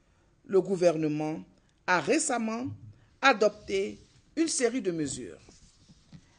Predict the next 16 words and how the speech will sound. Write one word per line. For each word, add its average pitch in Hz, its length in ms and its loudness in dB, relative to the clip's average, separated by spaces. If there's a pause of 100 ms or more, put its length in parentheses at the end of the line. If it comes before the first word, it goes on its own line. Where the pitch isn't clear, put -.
(140)
La 180 160 -4
signature 202 760 0
d'un 170 200 -4
arrêté 160 500 -4
portant 165 400 -8
création, 175 680 -4 (680)
organisation 202 840 2
et 180 120 0
fonctionnement 156 720 -4 (760)
du 156 240 -14
Parlement 190 460 0
des 156 180 0
enfants 151 220 -8
de 139 80 -6
Côte 135 180 -12
d'Ivoire, 247 480 -8